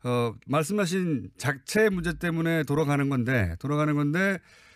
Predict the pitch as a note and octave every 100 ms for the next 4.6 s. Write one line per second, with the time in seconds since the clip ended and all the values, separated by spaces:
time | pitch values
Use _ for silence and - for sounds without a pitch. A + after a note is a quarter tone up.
0 | - _ _ - A3 G#3+ F#3 F#3+ F#3+ F#3+
1 | F#3+ F#3+ F#3+ F#3 D3 D#3+ F3+ G3 D#3 E3+
2 | F3 E3 D3+ C#3+ C#3 F3 D3+ F#3+ A#3 F#3+
3 | F#3 F#3 F#3+ G3 D3+ D#3 D3 C3 G#2+ C3+
4 | A#2+ - A#2+ G2+ G#2